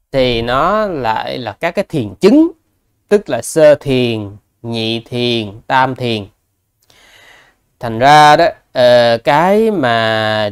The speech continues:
chúng ta gọi là cái, cái, cái, cái thiền tha thứ, thì cái chữ thiền ở đây đó, nó không phải là samatha,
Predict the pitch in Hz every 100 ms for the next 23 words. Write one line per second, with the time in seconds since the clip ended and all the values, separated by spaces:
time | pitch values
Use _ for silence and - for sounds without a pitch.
0 | - 147 180 156 139 127 120 110 104 110
1 | 113 113 101 98 135 135 135 139 139 135
2 | 135 135 135 127 135 131 - 113 101 -
3 | 127 127 - 202 269 294 262 _ _ _
4 | _ _ _ - 165 135 135 139 135 117
5 | 107 127 139 135 143 - _ 160 160 -
6 | 131 127 110 120 - - 156 165 - 107